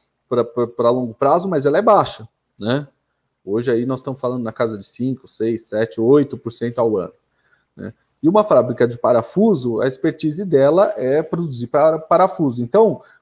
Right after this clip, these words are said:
quando ela coloca esse imóvel no balanço dela, é, ela tá deixando de investir numa máquina mais eficiente pra fabricar parafuso, numa campanha de marketing pra vender mais parafuso, e ao custo, né, de-, dessa, dessa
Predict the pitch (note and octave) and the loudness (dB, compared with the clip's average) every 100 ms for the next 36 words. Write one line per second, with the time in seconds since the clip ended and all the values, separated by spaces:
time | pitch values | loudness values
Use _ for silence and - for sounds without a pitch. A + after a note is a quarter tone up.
0 | - G3 B3 A#3+ G#3 G#3+ E3+ C3 C3 B2 | 0 2 4 4 4 4 4 4 2 -4
1 | C#3 C3 A2+ A#2 A#2+ A2+ C3+ B2+ G#2+ A2 | -2 0 0 -2 -2 -2 -2 -6 -6 0
2 | E3 D#3+ F#2+ - _ _ _ _ _ F#2 | 0 0 -2 -8 _ _ _ _ _ -2
3 | A#2 B2+ A#2+ A#2 A#2 - _ _ _ _ | 0 2 2 2 0 -12 _ _ _ _
4 | - D#3 F3+ A3 G#3 - A3 B3+ A3+ F3+ | 0 2 4 4 4 4 4 4 2 -2
5 | D3 B2+ - G#3 G#3+ B2 - _ - E3+ | -2 -4 -4 -2 -2 -4 -6 _ -10 -6
6 | G#3 G#3 F3+ D#3+ D#3 E3 D3+ C#3+ C#3+ C#3 | 0 0 2 0 -2 -4 -2 -2 -2 -8
7 | - D3+ C#3+ - C3 A#2+ - B2 A#2 A#2+ | -6 -4 -4 -6 -4 -2 -2 -6 -4 -6
8 | - G2 - D#3+ F3+ D3 D#3 D3+ D3+ C#3 | -4 -6 -4 -2 -2 -2 -4 -4 -2 -2
9 | C3+ C3+ C#3 C3+ B2 B2+ C#3+ C3+ B2+ A#2+ | -2 -2 2 2 0 0 0 0 -6 -10
10 | A2+ A#2+ A#2 A#2 A2+ A2 - G#2 - D3+ | -4 -4 -4 -6 -6 -6 -4 -6 -4 2
11 | F3+ E3+ E3+ - - - - - C3+ A#2 | 4 4 0 -14 -20 -20 -16 -2 0 0
12 | F#2 _ - - E3+ F#3 G3 A#3 A#3 - | -8 _ -10 4 4 4 4 2 2 -2
13 | E4 E4 _ B2 D3+ A#3 A#3+ D3+ C3 D#3 | -4 -4 _ -4 -4 -4 -8 -14 2 4
14 | F3 D3 C#3+ D#3 - G#3 F3+ C#3+ G2 C3+ | 4 0 2 2 6 6 6 4 2 4
15 | D3+ - F3+ C#3 A#2 | 2 4 4 4 2